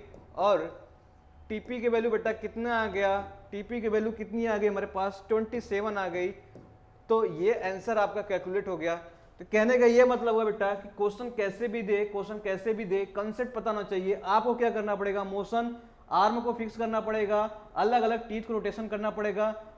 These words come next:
arm को क्या करना है, free करना पड़ेगा, वाई लेना है। बाकी जैसे इसका connect इससे है तो minus, अगर, अगर क्ला-, ये क्या है आपका अलग अलग gear है, दोनों externally है तो minus में हो जाएगा। जो टीएस कनेक्टेड है बेटा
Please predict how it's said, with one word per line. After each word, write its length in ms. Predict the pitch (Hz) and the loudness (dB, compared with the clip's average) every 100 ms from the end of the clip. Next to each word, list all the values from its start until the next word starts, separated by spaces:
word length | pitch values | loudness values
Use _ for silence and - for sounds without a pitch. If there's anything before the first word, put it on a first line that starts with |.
| - | 0
arm 280 | 190 220 220 | 2 2 -2
को 220 | 226 214 | -2 -2
क्या 160 | 220 | -2
करना 220 | 202 208 214 | -2 -2 -4
है, 60 | |
free 200 | 208 185 | -4 -6
करना 220 | 214 208 | -4 -4
पड़ेगा, 260 | 202 214 180 | -4 -4 0
वाई 180 | 175 185 | 2 2
लेना 200 | 208 196 | 0 -4
है। 280 | 190 196 185 151 | -6 -8 -8 -4
बाकी 380 | 170 180 214 214 - - - 151 | -4 -4 -10 -10 -20 -20 -18 -6
जैसे 260 | 196 233 | -4 -2
इसका 260 | 220 233 240 | -4 -4 -4
connect 360 | 240 214 220 196 | -4 -6 -4 -6
इससे 260 | - 240 | -4 -2
है 200 | 202 208 220 - - 196 | 0 -2 -6 -14 -12 -8
तो 80 | |
minus, 380 | 190 190 208 226 | -4 -4 -4 -4
अगर, 260 | 202 208 190 - - - - - | -2 -2 -4 -8 -18 -20 -20 -8
अगर 180 | 180 233 | -4 -2
क्ला-, 280 | 240 208 208 | 0 0 0
ये 120 | 226 | -2
क्या 180 | 233 247 | 0 4
है 80 | 208 | 4
आपका 220 | 202 214 | 2 -2
अलग 340 | 208 175 226 240 | -2 0 2 2
अलग 240 | 240 190 | 0 -2
gear 220 | 208 226 | 0 0
है, 140 | 226 226 - - - | 0 -4 -10 -16 -10
दोनों 240 | 160 208 | -6 -4
externally 520 | 214 - 208 214 233 | -6 -6 -4 -4 0
है 120 | 220 220 | 0 0
तो 100 | 202 | -4
minus 320 | 180 190 226 | -4 -6 -4
में 80 | 233 | -2
हो 60 | |
जाएगा। 400 | 208 202 190 202 202 - - - | 2 2 2 -2 -4 -14 -20 -14
जो 120 | 175 | -12
टीएस 340 | - 208 233 | -4 -2 -2
कनेक्टेड 360 | 240 220 226 233 | -2 -4 -2 -2
है 60 | 220 | -2
बेटा 180 | 220 | -2